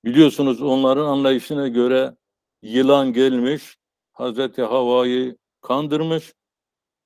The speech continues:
Hazreti Havva da Hazreti Adem'i yoldan çıkarmış, yasak meyveyi, affedersiniz, öyle yemişler ve cennetten öyle kovulmuşlardır. Bu yüzden Hazreti Havva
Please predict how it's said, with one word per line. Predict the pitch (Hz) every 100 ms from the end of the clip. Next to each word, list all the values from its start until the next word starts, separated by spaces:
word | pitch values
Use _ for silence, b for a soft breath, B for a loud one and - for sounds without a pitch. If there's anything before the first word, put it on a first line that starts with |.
| _ _ _ _ _
Hazreti | - - 120 127 131 123
Havva | 131 131
da | 120
Hazreti | 123 113 127 139
Adem'i | 131 120 120 120
yoldan | 123 131 123 143
çıkarmış, | 147 - 143 160 -
yasak | 127 120 127
meyveyi, | 131 117 117 123 120 117 _ _ _ _ _ _ _ _ _ _ _ _ _ -
affedersiniz, | 131 117 117 107 - 127
öyle | 127 143
yemişler | 156 139 120 135 120
ve | 123 127 127 _ _ _ _ _ _ 95
cennetten | 92 123 131 127 156 139
öyle | 127 135 127
kovulmuşlardır. | - 95 92 85 98 - 87 85 _ _ _ _ _ _ _ _ _ _ _ _ _ _ _ _ _ _ _ _ _ _ _ -
Bu | 143
yüzden | 135 113 139 156
Hazreti | - 123 113 139 139
Havva | 123 113 156 160